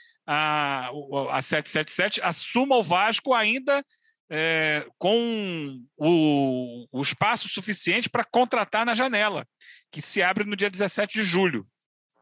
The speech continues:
Então, a ideia é que no dia dezessete de julho, a saf já esteja comandando o futebol do Vasco e fazendo investimento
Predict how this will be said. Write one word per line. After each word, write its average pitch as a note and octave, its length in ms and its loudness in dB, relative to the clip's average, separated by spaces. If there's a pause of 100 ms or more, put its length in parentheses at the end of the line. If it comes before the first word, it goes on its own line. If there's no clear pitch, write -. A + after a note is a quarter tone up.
(160)
Então, D#3 180 0
a F#3 80 4
ideia F3 340 2
é A3+ 40 0
que A3 120 -2
no G#3+ 80 -4
dia E3+ 160 0
dezessete D3 440 -2
de - 20 0
julho, G#3 340 2 (380)
a E3 120 0
saf G#3 320 -2
já G3 120 2
esteja A#3+ 400 0
comandando A#3+ 460 0
o F3+ 40 -6
futebol E3+ 300 -2
do E3+ 120 -4
Vasco F#3 420 0
e G#3 100 -10
fazendo G#3+ 400 -2
investimento G3+ 640 0